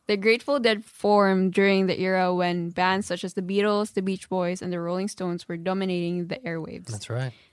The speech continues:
Speaker 1: They were part of the process of establishing what psychedelic music was. They were the pioneering godfathers of jam band world, and they sold more than thirty-five million albums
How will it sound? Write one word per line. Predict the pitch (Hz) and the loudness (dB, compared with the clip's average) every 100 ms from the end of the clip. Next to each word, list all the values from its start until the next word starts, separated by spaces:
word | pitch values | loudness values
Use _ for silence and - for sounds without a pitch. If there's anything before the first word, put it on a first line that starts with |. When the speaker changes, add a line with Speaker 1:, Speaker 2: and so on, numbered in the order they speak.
| _ - | _ -2
Speaker 1:
They | |
were | 202 | 0
part | 196 - 214 226 | -2 0 2 4
of | 214 | 2
the | |
process | - - 202 196 190 190 | -2 0 2 2 0 -4
of | 190 | -4
establishing | 170 - 190 190 190 - 180 180 | -6 -4 -2 0 -2 -4 -4 -2
what | 170 - | -4 -6
psychedelic | - 190 220 185 185 185 - | -4 -4 -2 -2 -2 -2 -4
music | 185 175 175 - | -4 -4 -6 -6
was. | 175 190 - - _ _ _ _ _ 196 | -4 -2 -4 -14 _ _ _ _ _ -2
They | 202 | 2
were | 196 | 2
the | 190 | 0
pioneering | - 190 202 208 202 202 | -2 -2 0 0 0 -2
godfathers | 190 185 190 - 185 180 180 | 0 2 2 0 -2 -2 -4
of | 175 | -6
jam | 175 175 175 175 | -4 -2 -2 -4
band | 175 175 170 | -6 -4 -6
world, | 175 202 220 - _ _ _ - | -4 -6 -6 -14 _ _ _ -2
and | 202 196 | 0 2
they | 202 | 0
sold | 196 196 190 | 0 0 0
more | 180 180 | -2 -2
than | 180 | -4
thirty-five | - 190 208 196 190 175 | -4 -4 -4 -4 -4 -4
million | 175 175 175 - | -4 -4 -6 -6
albums | 170 170 170 175 | -6 -4 -6 -6